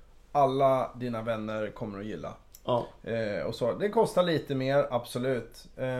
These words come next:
Speaker 1: men det är det värt.
Speaker 2: Mm.
Speaker 1: Eh, och det var ju den då som heter Whispering
Speaker 2: Men
Speaker 1: Angel.
Speaker 2: lite mer än vad då?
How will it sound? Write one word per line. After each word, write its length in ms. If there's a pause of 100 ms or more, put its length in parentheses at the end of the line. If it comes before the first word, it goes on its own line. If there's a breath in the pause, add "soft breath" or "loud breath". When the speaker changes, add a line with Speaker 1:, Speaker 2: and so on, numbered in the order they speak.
(360)
Speaker 1:
men 440
det 80
är 120
det 60
värt. 540 (100)
Speaker 2:
Mm. 180
Speaker 1:
Eh, 720
och 440 (140)
det 140
var 140
ju 60
den 220
då 120
som 140
heter 160
Whispering 260
Speaker 2:
Men 100
Speaker 1:
Angel. 100
Speaker 2:
lite 160
mer 260
än 120
vad 200
då? 340